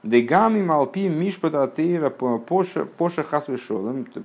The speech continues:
И почему стирает он грехи? А потому что даже если с точки зрения Торы, э, человек совершил грех, не дай бог, "Микол мокем,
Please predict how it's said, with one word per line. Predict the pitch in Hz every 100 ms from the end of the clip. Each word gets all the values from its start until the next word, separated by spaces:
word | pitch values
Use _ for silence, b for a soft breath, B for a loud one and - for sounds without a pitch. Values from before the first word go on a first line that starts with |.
| -
И | 120
почему | 117 110 127 147 139
стирает | 110 - 117 113 95 127
он | 117 110
грехи? | 110 104 92 117 190 - _ _ _ _ _
А | - 107 139 170
потому | 170 165 170 175
что | 175
даже | 147 175 185 160
если | 147 180 180 131
с |
точки | - 160 -
зрения | 123 143 160 139
Торы, | 127 143 131 95 - B B B B -
э, | 113 104 101 101 98 98
человек | 120 107 143 - 120 107
совершил | 110 117 143 131
грех, | 135 135
не | 113
дай | 113 98
бог, | 98 - -
"Микол | 120 - 165
мокем, | 196 262 247 175